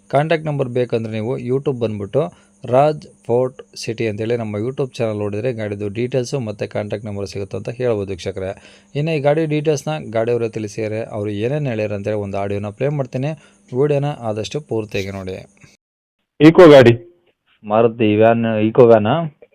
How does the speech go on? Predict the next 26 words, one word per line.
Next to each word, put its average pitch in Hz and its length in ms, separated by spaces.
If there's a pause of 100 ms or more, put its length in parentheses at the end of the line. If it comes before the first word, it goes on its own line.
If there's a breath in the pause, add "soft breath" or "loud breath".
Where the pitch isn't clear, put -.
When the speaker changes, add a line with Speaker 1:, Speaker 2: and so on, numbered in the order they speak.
(200)
Speaker 2:
ಈಕೋ 127 160
ವ್ಯಾನ್, 104 220
ಹೌದು. 101 420
Speaker 1:
ಓಕೆ. 123 160
Speaker 2:
ಎರಡ್ 104 140
ಸಾವಿರದ 131 220
ಹತ್ತರದ್ದು. 113 540 (320)
Speaker 1:
ಎರಡ್ 117 260
ಸಾವಿರದ 110 260
ಹತ್ತು. 104 380 (600)
Speaker 2:
ಎರಡ್ 110 140
ಸಾವಿರದ 110 180
ಹತ್ತು. - 540 (140)
Speaker 1:
ಓನರ್ 120 300
ಎಷ್ಟಾಗಿದೆ 113 360
ಸರ್? 165 160 (640)
Speaker 2:
ಓನರ್ 139 380
ಮೂರು. 135 280 (840)
Speaker 1:
ಓಕೆ. 104 180
ಕಿಲೋಮೀಟ್ರು? 123 680 (840)
Speaker 2:
ಕಿಲೋಮೀಟ್ರ್ 135 400
ಒಂದು 127 180
ಇಪ್ಪತ್ತೈದು, 123 600
ಒಂದು 117 140
ಇಪ್ಪತ್ತೆಂಟು 123 460
ಆಗಿದೆ. 92 360